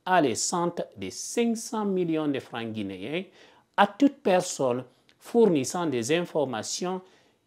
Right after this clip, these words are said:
cruciales conduisant à l'arrestation de Claude P V.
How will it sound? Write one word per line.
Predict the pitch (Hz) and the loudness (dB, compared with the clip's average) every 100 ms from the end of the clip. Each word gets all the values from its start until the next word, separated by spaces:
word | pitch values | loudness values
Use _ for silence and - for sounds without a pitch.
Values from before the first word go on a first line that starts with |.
| _ - | _ -6
cruciales | 127 135 214 214 135 107 110 117 - _ _ _ _ _ | 2 4 4 2 0 2 2 -2 -12 _ _ _ _ _
conduisant | 208 208 170 139 131 165 175 - _ - | 10 10 8 4 4 4 4 -2 _ -4
à | 104 | -2
l'arrestation | 98 101 151 175 147 - 139 127 - 139 127 - _ _ _ - | -2 2 4 4 2 0 -2 -2 -4 -6 -6 -10 _ _ _ -12
de | 101 | -8
Claude | - 131 117 | 0 0 0
P | - 98 | -8 -12
V. | - | -14